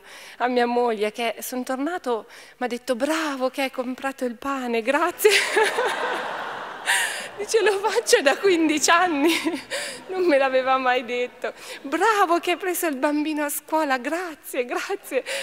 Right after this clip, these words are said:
E dice che, insomma, il marito era preoccupato <laughs> che, e però invece funziona, ecco, io posso testimoniare.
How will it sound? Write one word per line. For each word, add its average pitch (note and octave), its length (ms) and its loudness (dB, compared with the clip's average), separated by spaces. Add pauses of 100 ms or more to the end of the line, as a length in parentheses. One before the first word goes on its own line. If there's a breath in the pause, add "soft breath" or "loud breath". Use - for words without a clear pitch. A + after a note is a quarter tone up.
(140 loud breath)
E F#4 100 -10
dice F4+ 300 -2
che, D#4+ 100 -2
insomma, C4+ 380 0
il A3+ 80 0
marito B3 320 0
era A#3+ 160 -2
preoccupato C4 800 -2
<laughs> D4+ 100 -4
che, - 880 -4 (2000 loud breath)
e A#3+ 120 2
però D4+ 280 4
invece G#3 1300 0
funziona, A3 840 -4
ecco, G3+ 280 -8
io G#3+ 180 -6
posso G3+ 580 -4
testimoniare. G#3 1000 -4